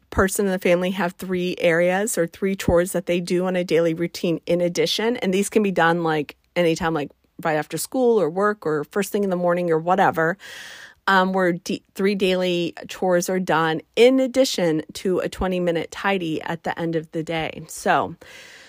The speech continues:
by assigning yourself three chores that you do every day, and then towards the end of your day doing a twenty minute tidy,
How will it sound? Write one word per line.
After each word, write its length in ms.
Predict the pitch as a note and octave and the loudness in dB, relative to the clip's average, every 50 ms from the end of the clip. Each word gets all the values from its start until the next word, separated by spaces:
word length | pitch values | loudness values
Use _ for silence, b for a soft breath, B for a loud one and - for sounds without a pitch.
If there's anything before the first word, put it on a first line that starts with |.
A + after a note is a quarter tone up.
| B B B | B B B
by 140 | - G#3 G3+ | 4 4 4
assigning 500 | G3+ G3+ - - A3+ G#3+ A3 A3+ A#3 A#3+ | 4 2 2 2 2 4 4 2 2 2
yourself 420 | A#3+ A#3+ B3 - A#3 G#3 G#3 G3+ | 0 0 0 2 2 2 2 2
three 280 | - - F#3+ F3+ G3+ A3 | -2 -6 -4 -4 -4 -4
chores 420 | - - C4+ A#3+ A3+ A3 A3 A#3 | -2 2 2 4 4 2 0 0
that 180 | - A3+ F3+ - | -2 -6 -6 -4
you 160 | - F#3 G3 | -4 -6 -4
do 160 | G3 A3+ A3+ | -4 -2 0
every 240 | G#3+ G#3 A3 A#3+ A#3+ | 0 0 0 -2 -2
day, 440 | A#3 A#3 F#3+ F3+ F3 F3 F3 F3 - | -2 0 0 0 2 2 0 0 0
and 200 | - - F3 F3 | -2 -4 -4 -2
then 220 | E3+ E3 E3 E3 - _ _ - | -2 -2 -2 -4 -6 _ _ -18
towards 340 | - - - F#3 F#3+ G3+ - | -10 -4 -2 -2 -2 -2 -4
the 120 | - - | -6 -4
end 140 | G3+ G3 G3 | -4 -4 -2
of 80 | F#3+ | -2
your 120 | G#3 G3 F#3+ | -2 -4 -2
day 300 | F#3 F3+ E3 E3+ E3+ E3+ | 2 2 2 4 2 0
doing 240 | F3 F#3 F3 E3+ E3+ | -2 -4 -4 -2 -2
a 80 | E3 | -4
twenty 260 | E3 - - F3+ F3+ | -4 -4 -6 -6 -6
minute 260 | F3+ F3 E3+ E3+ - - | -4 -2 -2 -4 -4 -2
tidy, 540 | - - - E3+ E3+ E3+ F#3+ A3 C4 C#4+ | -2 -2 0 0 0 0 0 -2 -2 -2